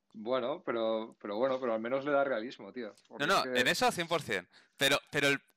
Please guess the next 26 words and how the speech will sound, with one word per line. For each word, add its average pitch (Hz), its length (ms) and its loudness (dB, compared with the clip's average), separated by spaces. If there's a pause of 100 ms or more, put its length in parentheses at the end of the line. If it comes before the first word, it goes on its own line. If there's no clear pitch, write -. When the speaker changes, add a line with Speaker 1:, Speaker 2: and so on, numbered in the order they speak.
(160)
Speaker 2:
es 143 160 -2
que 170 80 0
estoy - 220 -2
seguro 190 480 0
de - 140 2
que... 127 340 2 (500)
o 139 80 -6
sea, 151 120 2
es 151 40 0
que 175 80 -4
sabes 196 240 2
quién 175 180 0
no 160 80 2
va 139 100 4
a - 20 4
morir, 123 280 0
¿sabes 139 160 -2
lo 147 60 -2
que 131 80 -4
te 120 80 -4
digo? 139 120 0
Si 139 80 -6
esa 147 80 0
es 143 40 2
la 147 60 4
Speaker 1:
Hombre, 131 80 0